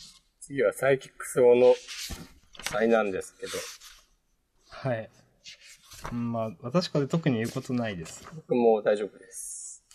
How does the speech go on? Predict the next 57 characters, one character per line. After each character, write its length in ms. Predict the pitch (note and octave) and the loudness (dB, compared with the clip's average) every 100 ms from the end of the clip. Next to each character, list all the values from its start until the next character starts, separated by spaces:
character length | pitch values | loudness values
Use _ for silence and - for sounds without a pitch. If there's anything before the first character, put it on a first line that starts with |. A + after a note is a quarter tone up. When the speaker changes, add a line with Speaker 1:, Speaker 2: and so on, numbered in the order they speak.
| - | -4
Speaker 2:
は 80 | C#3+ | -2
い。 120 | E3 - E3 | -2 -4 2
Speaker 1:
面 160 | E3 | 2
白 140 | F#3 E4 | 6 4
か 60 | |
っ 20 | - | 4
た 60 | |
け 60 | G2 | 0
ど 100 | E2 | 2
ね、 20 | |
Speaker 2:
じ 60 | G2 | 2
ゃ 40 | |
あ 40 | A2 | 0
次 140 | F#2+ | -4
行 40 | - | -8
き 20 | |
ま 0 | |
し 40 | |
ょ 40 | D2 | -10
う。 20 | |
Speaker 1:
ち 20 | |
ょ 40 | |
っ 0 | |
と 80 | - _ - | -10 _ 0
相 180 | D#3 E3 | 4 6
変 40 | |
わ 180 | G2 G2 | 8 8
ら 60 | |
ず。 20 | F#2+ | 6
Speaker 2:
ま 0 | |
あ、 0 | |
面 0 | |
白 0 | |
か 60 | |
っ 20 | G2 | 2
た 60 | |
で 60 | G2+ | 0
す 100 | - | -6
け 80 | F#2 | -10
ど 80 | |
ね。 160 | G2+ A2+ - | -10 -16 -12
う 20 | A2+ | -10
ん。 240 | G#2 F2+ | -10 -10
じ 80 | - - - - - - - _ _ _ _ D#3 | -12 -12 -12 -12 -14 -18 -20 _ _ _ _ -6
ゃ 20 | |
あ、 40 | |
相 260 | - G#3+ A3 | 0 4 6
馬 180 | D3 G2+ | 6 2
で 80 | G2 | -2
す 260 | - - | -6 -14
け 180 | - F#2+ F2 - | -10 -10 -10 -8
ど。 460 | G2 G2 E2 D2+ - - - _ | -6 -4 -6 -8 -16 -20 -20 _
Speaker 1:
は 200 | - A#2 | 2 4
い。 80 | F#2 - _ _ _ _ _ _ _ _ - - - _ - - - _ _ _ _ _ _ A#3 | 4 -2 _ _ _ _ _ _ _ _ -20 -20 -20 _ -14 -14 -14 _ _ _ _ _ _ 0
Speaker 2:
ま 120 | D#4+ | 2
あ、 240 | B3 | 4
好 40 | A2+ | 2